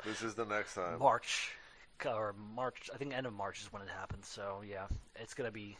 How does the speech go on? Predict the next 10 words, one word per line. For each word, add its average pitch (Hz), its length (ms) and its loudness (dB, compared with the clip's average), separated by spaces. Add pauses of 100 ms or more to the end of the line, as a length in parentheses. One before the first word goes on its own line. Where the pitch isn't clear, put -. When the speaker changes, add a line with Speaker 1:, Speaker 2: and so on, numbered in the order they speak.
(280)
Speaker 2:
it's 107 140 -12
gonna 117 120 -12
be 107 80 -8
badass 98 480 -2
as - 60 -16
fuck. - 380 -10 (840)
Uh, 113 360 2 (100)
okay, 151 160 6 (160)
go 139 120 2
on. 120 80 2